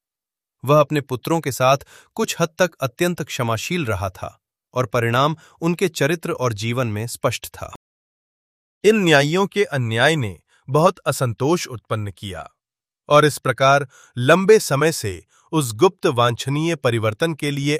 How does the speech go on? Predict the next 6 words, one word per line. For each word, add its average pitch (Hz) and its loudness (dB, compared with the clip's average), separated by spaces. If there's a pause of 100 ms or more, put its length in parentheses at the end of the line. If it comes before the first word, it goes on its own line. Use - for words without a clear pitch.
(100)
आग्रह 117 -2
करने 117 -6
का 117 -4
बहाना 101 -6
उपलब्ध 104 -10
हुआ। 92 -12